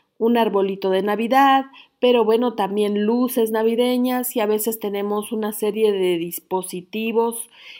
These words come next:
eh, que agregamos, que recargamos en este mes de diciembre y hasta enero, hasta febrero,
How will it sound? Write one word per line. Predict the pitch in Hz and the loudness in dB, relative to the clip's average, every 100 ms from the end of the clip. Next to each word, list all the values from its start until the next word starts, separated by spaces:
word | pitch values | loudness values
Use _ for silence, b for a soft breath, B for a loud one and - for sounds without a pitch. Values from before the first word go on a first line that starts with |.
| - | -14
eh, | - 175 175 175 170 | -2 0 2 0 0
que | - 185 | 0 2
agregamos, | 185 196 196 190 208 262 247 214 - B B _ _ | 2 2 0 0 -2 -2 -2 -6 -10 B B _ _
que | 190 | -4
recargamos | 190 196 196 202 196 208 240 240 214 | -2 -2 -2 0 0 -2 0 -2 -2
en | 196 196 | -6 -6
este | 202 - 196 | -6 -6 -4
mes | 196 196 190 | -4 -4 -2
de | 190 175 | -2 -2
diciembre | 185 - 240 247 247 233 226 | -6 -6 -2 0 2 2 0
y | 180 | -2
hasta | 190 - 180 | -6 -8 -6
enero, | 190 220 233 233 | -2 -2 0 0
hasta | 214 - 185 | -2 -4 -8
febrero, | - 175 185 220 233 220 220 | -6 -4 0 2 2 2 -4